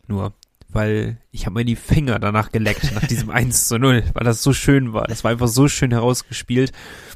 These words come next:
Speaker 1: Und da, natürlich redet man sich das dann schon mal mehr ein, weil man dann noch einen genaueren Blick auf den Dreiseitel natürlich wirft und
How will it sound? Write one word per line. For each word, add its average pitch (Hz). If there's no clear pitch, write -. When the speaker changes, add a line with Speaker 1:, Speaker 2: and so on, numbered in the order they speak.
Speaker 1:
Und 110
da, 123
natürlich 135
redet 135
man 120
sich 117
das 123
dann 104
schon -
mal 107
mehr 113
ein, 127
weil 110
man 110
dann 110
noch 110
einen 107
genaueren 113
Blick 120
auf 107
den 110
Dreiseitel 110
natürlich 107
wirft 143
und 107